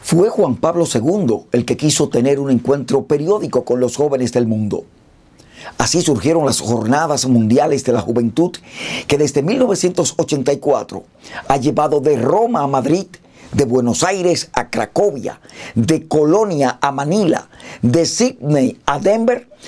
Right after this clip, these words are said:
a miles de muchachos y muchachas que quieren estar cerca del Papa y escucharle en primera fila. La ciudad de Panamá acogió,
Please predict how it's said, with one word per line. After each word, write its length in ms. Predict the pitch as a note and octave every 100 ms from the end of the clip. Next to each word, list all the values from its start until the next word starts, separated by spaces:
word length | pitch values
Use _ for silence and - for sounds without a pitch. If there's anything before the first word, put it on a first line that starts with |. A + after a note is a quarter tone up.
| - -
a 140 | C#3+ C#3
miles 480 | F3+ C4+ G#3 D3+
de 80 | D3
muchachos 560 | C3 A#2 E3+ E3 C3+ C3
y 40 |
muchachas 600 | B2 A2+ D3 - C3 A#2+ - - -
que 180 | - F3+
quieren 280 | - A#3+ G#3
estar 280 | B2+ - B2
cerca 360 | - - B2+
del 180 | B2 A#2+
Papa 420 | - F3 F3 - - - -
y 120 | - G#3
escucharle 640 | G#3 G#3+ - E3 - C3
en 120 | B2+
primera 380 | B2+ B2+ A#2+ A2
fila. 420 | A#2 A2+ A2 - _ _ _ _ _ - - - -
La 120 | B2+
ciudad 300 | - C#3 D3
de 100 | E3+
Panamá 680 | - C#3 C3 C3 F#3 F#3 - - - -
acogió, 880 | D3+ D3+ - F3+ - F#3 A3 B3+ -